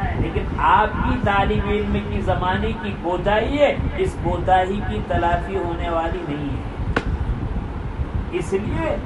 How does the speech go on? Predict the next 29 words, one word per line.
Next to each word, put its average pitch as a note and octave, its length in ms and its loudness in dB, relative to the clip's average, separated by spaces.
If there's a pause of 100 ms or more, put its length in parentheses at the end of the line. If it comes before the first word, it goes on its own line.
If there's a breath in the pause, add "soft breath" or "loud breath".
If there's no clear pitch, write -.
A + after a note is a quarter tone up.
(280)
इन C#4 240 -2
दारुल B3 400 6
उलूम A#3 340 2
में, A3 360 -2
इन D#4+ 180 -2
इदारों C#4+ 460 6
में C4+ 280 0 (300)
हमें A3+ 280 2
अपने A3+ 380 2
आप A3+ 400 2
को C#4 420 2
इल्म C4+ 320 2 (100)
के G#3 140 0
साथ A#3+ 400 6 (280)
अमल D4+ 280 4 (140)
में C#4 260 -2
पुख्तगी G#3+ 640 0
के A3 120 2
साथ G#3 420 0
अपने F#3+ 300 -6
आप F#3 360 0
को A3 60 4 (120)
तैयार F3 520 2
करना D#3+ 360 -4
है, B2 240 -4 (720)
ये - 120 -4
हमारा F#3+ 440 0
मकसद G3 400 -2
है। F3+ 140 -2